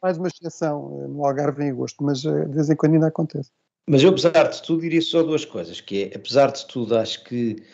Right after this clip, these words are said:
Speaker 2: se houve, se há uma instituição que tem contribuído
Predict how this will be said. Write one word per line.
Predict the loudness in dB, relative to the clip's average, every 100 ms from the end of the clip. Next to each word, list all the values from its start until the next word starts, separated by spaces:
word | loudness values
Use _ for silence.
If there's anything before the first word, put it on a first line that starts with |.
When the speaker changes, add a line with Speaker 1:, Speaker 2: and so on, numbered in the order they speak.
| _ _
Speaker 2:
se | -10 -6 -6 -8 -2 2 4
houve, | 4 2 -6 -18 -16
se | -14 -14 -12 -2
há | 2 2
uma | 0 -2 -2
instituição | 0 -2 -4 -8 -10 -12 -12 -6 -2 2 2 0
que | -8
tem | 0 2 2
contribuído | -4 -4 -6 -4 -4 -2 -6